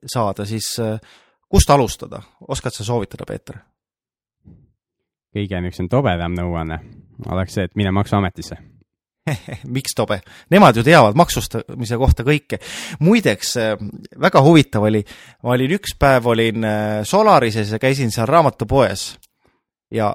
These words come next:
Speaker 1: seal oli üks raamat, mille pealkiri köitis mind, pani mind naerma. Selle pealkiri oli Kuidas maksta makse.
Speaker 2: Ahah. Ja see räägitigi siis sellest, kuidas maksta või?
Speaker 1: Jah, täpselt.
Speaker 2: Mitte sellest, kuidas vähem maksta?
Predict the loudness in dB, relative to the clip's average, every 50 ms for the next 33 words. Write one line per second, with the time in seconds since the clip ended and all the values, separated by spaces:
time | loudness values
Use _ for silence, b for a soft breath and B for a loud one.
0 | -6 -6 -2 0 2 2 2 2 2 2 0 0 2 4 6 6 6 6 4 0
1 | -4 _ _ -8 -8 -6 -4 -2 -4 -4 -4 -8 _ _ _ _ _ _ 0 4
2 | 4 4 4 4 2 0 0 0 2 2 0 0 _ -6 -10 -10 -10 -10 -10 -12
3 | -14 -16 _ _ _ -2 0 0 0 0 0 2 2 2 2 0 -4 -10 -16 -18
4 | _ _ _ _ _ _ _ _ _ _ _ _ -8 -4 0 2 2 2 2 2
5 | 0 0 -2 -4 -6 -8 _ 2 4 4 6 4 2 2 2 -2 -2 -4 -6 -8
6 | -6 -4 -2 -2 -4 -4 -6 -10 -10 -10 -12 -16 _ _ _ _ _ _ _ _
7 | _ _ _ _ _ _ _ _ _ _ _ _ -20 -20 -20 -20 _ _ _ _
8 | _ _ _ _ _ _ _ _ _ _ _ _ _ _ _ _ _ _ _ _
9 | _ _ -12 -10 -8 -6 -6 -6 -8 -8 -8 -8 -8 -8 -8 -8 -8 -10 -10 -12
10 | -14 _ _ -18 -16 -14 -14 -14 -12 -8 -8 -6 -6 -8 -10 -14 -14 -12 -12 -12
11 | -14 -14 -14 -12 -12 -12 -12 -12 -12 -12 -10 -10 -10 -10 -10 -12 -14 -14 -14 _
12 | _ _ -12 -10 -8 -6 -6 -4 -4 -6 -8 _ -20 _ _ _ _ _ -10 -10
13 | -8 -8 -8 -8 -8 -8 -8 -8 -8 -8 -8 -10 -10 -8 -6 -6 -6 -6 -8 -10
14 | -12 -14 -16 -16